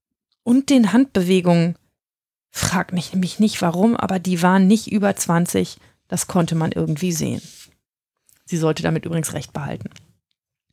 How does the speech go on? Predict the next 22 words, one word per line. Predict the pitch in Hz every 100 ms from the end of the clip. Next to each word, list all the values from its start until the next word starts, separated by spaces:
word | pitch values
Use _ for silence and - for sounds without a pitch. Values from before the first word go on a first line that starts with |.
| _ _ _ _ - _ _ _
Weil | - 220
es | 247
in | 240
Banken | 214 277 - 294
zu | -
solchen | 190 202 220 208
Situationen | 214 208 - 214 202 190
ganz | 226 359 -
klare | - 196 180 -
Anweisungen | 202 214 220 220 226
gibt, | 196 - - - - - -
haben | 202 185
Gisela | 170 226 240 226 226
und | - 180
der | - -
ebenfalls | 208 233 - 180 -
anwesende | 185 202 185 190 180 175 -
Azubi | - - 196 160
Jens | 147 180 240 - -
alles | - 190 - 160
richtig | - - -
gemacht. | 151 147 - -